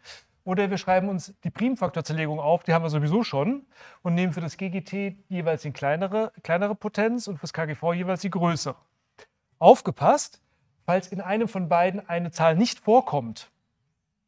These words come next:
Ja? Ich hab schon in deinen Augen gesehen, genau das war deine Frage. Ähm, wenn jetzt hier zum Beispiel noch steht, mal elf hoch, hoch drei oder so und da oben nix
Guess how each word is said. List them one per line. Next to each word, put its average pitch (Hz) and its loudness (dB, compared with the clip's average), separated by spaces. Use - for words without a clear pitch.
Ja? 226 6
Ich - -18
hab 143 -6
schon 139 -4
in 156 -12
deinen 139 2
Augen 151 2
gesehen, 131 -4
genau 131 2
das 135 -2
war 139 -2
deine 135 -4
Frage. 151 -4
Ähm, 165 8
wenn 170 2
jetzt 180 -2
hier 202 2
zum 208 4
Beispiel 190 4
noch 180 4
steht, 196 0
mal 175 6
elf 190 2
hoch, 175 0
hoch 165 -2
drei 160 4
oder 139 0
so 139 -4
und 143 -2
da 151 6
oben 185 2
nix - -4